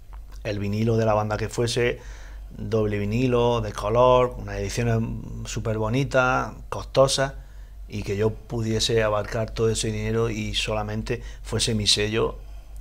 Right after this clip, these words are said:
el encargado de poder sacar ese trabajo de la banda. Si llego a eso es porque el sello está funcionando bien, es porque estoy recuperando lo invertido y estoy ganando dinero. Entonces, pues yo quiero llegar,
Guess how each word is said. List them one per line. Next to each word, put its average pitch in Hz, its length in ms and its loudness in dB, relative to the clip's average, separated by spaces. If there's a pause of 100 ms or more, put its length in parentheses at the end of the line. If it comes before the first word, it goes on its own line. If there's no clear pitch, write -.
(160)
el 107 160 -2
encargado 104 560 0
de 104 280 0
poder 101 220 -4
sacar 104 220 -4
ese 104 160 -6
trabajo 104 280 -4
de 107 60 0
la 107 60 0
banda. 113 300 -2 (640)
Si 104 320 0
llego 117 280 4
a 117 100 6
eso 147 540 4 (140)
es 120 80 -6
porque 117 280 -2
el 110 40 0
sello 110 220 0
está 113 180 -2
funcionando 98 1040 -4
bien, 113 280 -2 (460)
es 107 80 -8
porque 113 300 -2
estoy 120 260 -2
recuperando 113 640 0
lo 117 80 4
invertido 117 840 2
y 120 120 -6
estoy 117 260 -2
ganando 101 400 -4
dinero. 110 400 -4 (760)
Entonces, 110 300 0
pues 110 120 -2
yo 120 160 2
quiero 123 220 6
llegar, 113 460 6